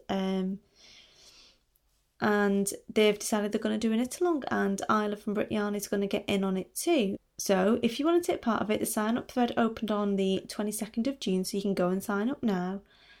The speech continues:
And they're gonna be doing a virtual cast on party on the seventeenth of July, so you've got plenty of time to get all of your materials together and get yourself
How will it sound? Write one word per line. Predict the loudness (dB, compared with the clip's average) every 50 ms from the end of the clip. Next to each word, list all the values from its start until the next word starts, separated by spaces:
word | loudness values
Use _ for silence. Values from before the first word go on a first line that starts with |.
| _ _ _ _ -2
And | 0 2 2 2 2 2 0 0 -2 -2
they're | 0 0
gonna | 2 2 0 0 0
be | 0 2 2 2 2
doing | 0 0 0 0 2 0
a | 0
virtual | 0 2 0 0 0 0 0 0 0
cast | 0 -4 -6 -6 -4 0
on | 2 2 2 2 0
party | -2 -2 -4 -2 -4 -4 -6 -6 -4 -4 -2 -2 -4 -6 _ _ _ _ _ -20 -20 _ -2
on | 0 2 2
the | 2
seventeenth | 0 0 -2 0 0 -2 0 -2 -2 -2 -4 -6
of | -8 -4
July, | 0 0 0 2 2 0 0 0
so | -2 -2 -4
you've | -4 -4
got | -4 -4
plenty | 0 0 0 0 0 -4
of | -4
time | -4 -2 0 0 0 0
to | -2 -2
get | -2 -2 0 0
all | 0 0 -2
of | -2 -2
your | -2 0
materials | 0 0 0 2 2 2 4 2 0 -2 -2
together | -4 -4 -2 -2 -2 -2 -2 -2 -2
and | 0 -2
get | -2 -2 -4
yourself | -4 -4 -4 -4